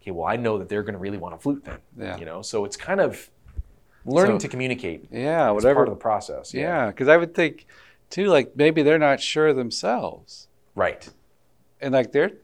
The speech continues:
Speaker 2: hunting and whatever and
Speaker 1: Yep.
Speaker 2: seeing <laughs>
Speaker 1: And that's, you ha-,
Speaker 2: Yeah.
Speaker 1: you have to be patient. And you
Speaker 2: Yeah.
Speaker 1: that's something that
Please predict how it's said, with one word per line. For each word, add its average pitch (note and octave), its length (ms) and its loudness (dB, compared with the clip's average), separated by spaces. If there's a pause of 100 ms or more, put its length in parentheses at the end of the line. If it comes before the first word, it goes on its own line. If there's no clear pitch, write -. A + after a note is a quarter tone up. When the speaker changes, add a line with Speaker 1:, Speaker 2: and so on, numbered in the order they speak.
(160)
Speaker 2:
hunting A#2 480 -2
and G#2 240 -8
whatever G2+ 440 0
and G#2 140 -4
Speaker 1:
Yep. C#3 140 8
Speaker 2:
seeing A2+ 340 -6
<laughs> - 360 -2
Speaker 1:
And D#3 120 2
that's, F#3+ 220 4 (100)
you D#3+ 140 -2
ha-, A2+ 160 -2
Speaker 2:
Yeah. A2 80 -8
Speaker 1:
you D3+ 80 -4
have D#3 280 2
to C#3+ 40 -12
be B2+ 100 -8
patient. A#2 480 -10
And G2 120 -14
you G2+ 80 -8
Speaker 2:
Yeah. G2+ 200 -2
Speaker 1:
that's A#2 220 -8
something G#2 300 -10
that F#2 240 -12